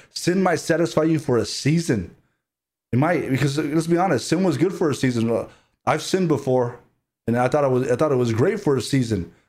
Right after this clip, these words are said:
But when that season was up, sin always kept me longer than I wanted to stay. It, it, it, it had a grip on me. Are you hearing what I'm saying? It wanted to sh-, it wanted to destroy my life. It wanted to kill. And it, sin only had one destiny for me, and that was hell,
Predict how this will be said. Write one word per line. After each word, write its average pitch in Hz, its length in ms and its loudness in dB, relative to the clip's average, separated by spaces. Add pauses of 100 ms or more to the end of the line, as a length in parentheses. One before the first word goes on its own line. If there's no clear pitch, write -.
But 110 100 -2
when 127 120 2
that 147 160 -2
season 160 340 0
was 113 240 0
up, 151 340 -2 (180)
sin 160 240 0
always 156 280 2
kept 123 220 -2
me 139 80 0
longer 143 260 2
than 135 100 2
I 135 80 2
wanted 143 280 2
to 117 80 -2
stay. 151 420 -2 (320)
It, 135 100 0
it, 139 460 -2
it, 127 100 2
it 147 220 2
had 156 120 2
a 131 60 0
grip 160 320 0
on 123 160 2
me. 95 220 -2 (760)
Are 107 60 2
you 107 60 2
hearing 131 200 2
what 127 80 0
I'm 117 80 -2
saying? 110 460 -2 (200)
It 117 40 2
wanted 135 280 2
to 117 60 2
sh-, - 320 -6
it 135 80 0
wanted 135 340 0
to 113 80 2
destroy 135 380 0
my 123 180 2
life. 123 420 0 (380)
It 113 60 0
wanted 131 280 2
to 113 60 -6
kill. 151 300 0 (120)
And 131 120 0
it, 139 280 -4
sin 175 220 0
only 170 160 2
had 147 140 0
one 139 240 2
destiny 143 420 0
for 113 160 -6
me, 113 140 0
and - 420 -8
that 120 100 0
was 113 180 -2
hell, 117 380 -2